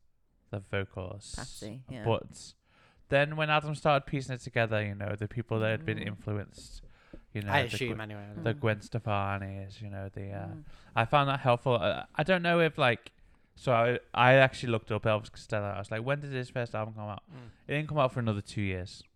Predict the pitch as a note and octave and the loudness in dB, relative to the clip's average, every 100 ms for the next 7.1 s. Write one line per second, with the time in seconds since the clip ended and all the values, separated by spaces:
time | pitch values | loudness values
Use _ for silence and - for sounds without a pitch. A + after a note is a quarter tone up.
0 | - - A2 A#2+ - - D3+ C#3 D3+ D3+ | -8 0 0 0 -10 -4 -2 2 2 4
1 | C3 G#2+ G#2 G2 G3 G3 F#3 F3+ F3+ F3 | 2 0 -2 -4 -6 -8 -8 -10 -10 -12
2 | E3+ _ - - G#2 G2 G2 - G#2 G2+ | -16 _ -6 -2 -2 -2 -4 -4 -4 -4
3 | G#2+ _ _ _ - _ _ _ _ A#2 | -8 _ _ _ -20 _ _ _ _ -6
4 | G#2+ - A2+ A2+ - G#2+ G#2+ - G#2 G2 | -4 -2 -2 -2 -6 -6 -6 -8 -6 -6
5 | F#2+ - G#2 G2 - G#2 G2+ G2 G2 - | -8 -10 -10 -10 -10 -10 -8 -8 -10 -14
6 | _ - A2+ - A#2 - A#2 - A2 - | _ -10 -10 -10 -14 -14 -16 -14 -14 -12
7 | G#2 | -14